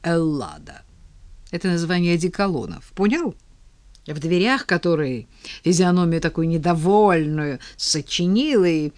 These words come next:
не выговаривая букву «Л», отвечает: «Я Элладу не пью». Понял?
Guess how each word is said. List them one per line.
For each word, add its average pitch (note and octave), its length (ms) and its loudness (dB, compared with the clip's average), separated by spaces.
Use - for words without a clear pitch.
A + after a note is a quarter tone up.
не F3+ 240 4
выговаривая D#3+ 760 2
букву D#3 600 -4
«Л», F3 340 2
отвечает: D#3 1000 -4
«Я E3 800 4
Элладу F3 1300 2
не D3 340 -2
пью». - 640 -12
Понял? G3+ 500 2